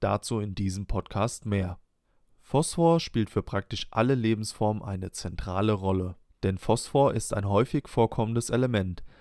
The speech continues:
Es ist sogar in der D N A vorhanden. Daraus folgt, dass die Phosphorverbindung Phosphat über unzählige Wege ins Aquarium gelangen kann. Richtwerte für Phosphor.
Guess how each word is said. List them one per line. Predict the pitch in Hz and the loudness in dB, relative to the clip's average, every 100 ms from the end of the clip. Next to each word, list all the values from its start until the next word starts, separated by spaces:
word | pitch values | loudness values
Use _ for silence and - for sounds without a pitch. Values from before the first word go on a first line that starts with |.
| - | -12
Es | - - | -6 -4
ist | 101 - | -2 2
sogar | 113 113 | 2 4
in | 110 | 4
der | 104 104 | 2 4
D | 113 | 2
N | 113 | 2
A | 117 127 | 2 0
vorhanden. | 123 117 107 92 95 92 - _ - | 2 0 0 -2 -6 -12 -14 _ -6
Daraus | 98 92 90 | -2 -2 -2
folgt, | - 101 127 - - - - | 2 4 4 2 -8 -10 -6
dass | 104 - | -6 -6
die | 95 | -4
Phosphorverbindung | 101 - 123 113 127 127 156 170 180 175 | -4 -2 -2 0 0 0 2 0 0 -4
Phosphat | - 95 - - 98 110 - - | -6 -6 -6 -4 4 4 2 -4
über | 127 104 - - | -4 -2 -2 -2
unzählige | 165 190 175 170 170 165 | -4 0 2 2 2 0
Wege | 113 104 104 | 2 0 0
ins | 110 113 | -4 -2
Aquarium | 123 - 104 95 98 95 | -4 2 2 2 0 -2
gelangen | 98 92 90 101 | -2 -2 -2 -6
kann. | - 92 90 - _ _ _ _ _ _ - | -4 -4 -6 -12 _ _ _ _ _ _ -6
Richtwerte | 87 131 - - 127 127 123 113 | 2 2 2 0 2 4 2 0
für | - 104 | 2 0
Phosphor. | - 104 98 - 104 92 - - | 0 0 0 -2 -4 -4 -6 -12